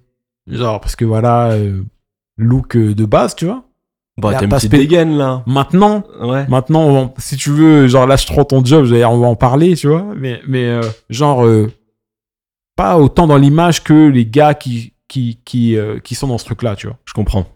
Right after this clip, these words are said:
Speaker 1: Et donc, voilà, quoi. Et puis après, je fais le battle et après, la suite, euh, il se passe ce qui se passe, quoi.
Speaker 2: Et qu'est-ce qui se passe ?
Speaker 1: Il se passe que je gagne.
Speaker 2: Ok.
Speaker 1: Et que, euh,
Speaker 2: Et comment on gagne une finale, alors ?
Speaker 1: Bah, c'est de la préparation, quand
Speaker 2: Ouais.
Speaker 1: même.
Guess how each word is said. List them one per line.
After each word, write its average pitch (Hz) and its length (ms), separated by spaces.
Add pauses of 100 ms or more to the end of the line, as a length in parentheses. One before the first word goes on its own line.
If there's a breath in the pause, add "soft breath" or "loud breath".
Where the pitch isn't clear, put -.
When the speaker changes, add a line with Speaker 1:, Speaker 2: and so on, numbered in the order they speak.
(1300 loud breath)
Speaker 1:
Et 117 80
donc, 123 200
voilà, 254 240
quoi. 131 360
Et 107 80
puis 113 240
après, 139 200
je - 60
fais 120 100
le 104 60
battle 120 400
et 101 140
après, 110 240
la 104 100
suite, 120 320
euh, 110 60 (640)
il 110 100
se - 60
passe 107 180
ce - 60
qui 127 80
se - 100
passe, 285 240
quoi. 120 300 (200)
Speaker 2:
Et 117 80
qu'est-ce 120 180
qui 117 100
se - 60
passe ? 110 340
Speaker 1:
Il 131 100
se - 60
passe 170 260
que 117 140
je 98 100
gagne. 131 440 (340)
Speaker 2:
Ok. 107 200 (140)
Speaker 1:
Et 113 120
que, - 140
euh, 110 600
Speaker 2:
Et - 20
comment 147 240
on 156 60
gagne 131 180
une 113 140
finale, 113 340
alors ? 95 240 (1400 soft breath)
Speaker 1:
Bah, 156 120
c'est 165 140
de 156 60
la 151 80
préparation, 139 800
quand 117 80
Speaker 2:
Ouais. 110 100
Speaker 1:
même. - 120